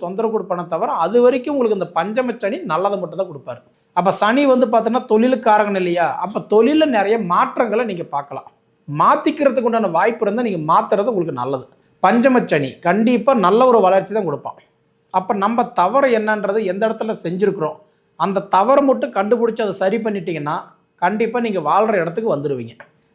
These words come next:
அதே அடுத்தது வந்து பார்த்துட்டீங்க அப்படின்னா, உங்களுக்கு வந்து சுக்கிரன் ஒண்ணாம் இடத்துல இருக்கிறார். அப்போ ஜென்மத்துல சுக்கிரன் இருக்கிறாருன்னா, முதல் அஞ்சு நாளைக்கு நல்லா இல்ல. மார்கழி மாசம் அஞ்சு நாளைக்கு முதல்ல நல்லா இல்ல. அப்ப அஞ்சாம் தேதி என்ன பண்றாருன்னா, அந்த சுக்கிரன் வந்து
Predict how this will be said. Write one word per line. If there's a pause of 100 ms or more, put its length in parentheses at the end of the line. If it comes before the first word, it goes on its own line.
அதே
அடுத்தது
வந்து
பார்த்துட்டீங்க
அப்படின்னா,
உங்களுக்கு
வந்து (460)
சுக்கிரன்
ஒண்ணாம்
இடத்துல
இருக்கிறார். (380)
அப்போ
ஜென்மத்துல
சுக்கிரன்
இருக்கிறாருன்னா, (100)
முதல் (100)
அஞ்சு
நாளைக்கு
நல்லா
இல்ல. (680)
மார்கழி
மாசம் (540)
அஞ்சு
நாளைக்கு
முதல்ல
நல்லா
இல்ல. (400)
அப்ப
அஞ்சாம்
தேதி
என்ன
பண்றாருன்னா,
அந்த
சுக்கிரன்
வந்து